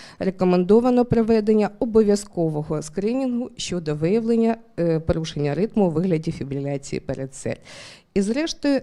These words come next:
невід'ємною, е, частиною, е, рекомендацій у таких пацієнтів повинна бути виявлення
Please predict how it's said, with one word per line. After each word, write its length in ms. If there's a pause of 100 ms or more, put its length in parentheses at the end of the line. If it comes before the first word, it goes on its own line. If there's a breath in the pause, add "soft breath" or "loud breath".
невід'ємною, 1160 (320)
е, 80 (220)
частиною, 960 (100)
е, 240
рекомендацій 1120
у 80
таких 360
пацієнтів 760
повинна 500
бути 440
виявлення 800